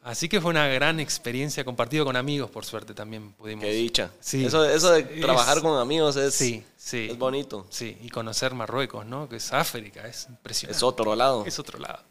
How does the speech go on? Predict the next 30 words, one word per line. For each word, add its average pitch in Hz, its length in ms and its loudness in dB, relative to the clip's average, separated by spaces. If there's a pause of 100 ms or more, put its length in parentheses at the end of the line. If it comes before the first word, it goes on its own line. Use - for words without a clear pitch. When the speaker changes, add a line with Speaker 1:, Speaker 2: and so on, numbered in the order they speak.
(1000)
Speaker 2:
¿A 139 60 4
dónde 190 300 8
quisieras 170 440 4
llegar 143 600 4
con, 123 400 0
eh, 104 500 -2 (540)
con 107 160 -8
toda 127 200 2
tu 131 140 -6
producción 123 460 -2
de 127 100 4
videos 113 340 2
de 104 120 0
bodas? 98 480 -2 (160)
¿Querés 120 240 0
seguir 131 260 2
en 127 140 2
eso? 156 360 4
¿Te 120 160 2
ves 123 280 2
trabajando 120 560 2
en 131 100 -2
eso? 151 240 0
¿O 123 180 0
qui-, 104 260 -6
querés 117 340 0
ir 131 160 -2
evolucionando 120 1000 -2
a 98 100 2
otros, 107 840 -4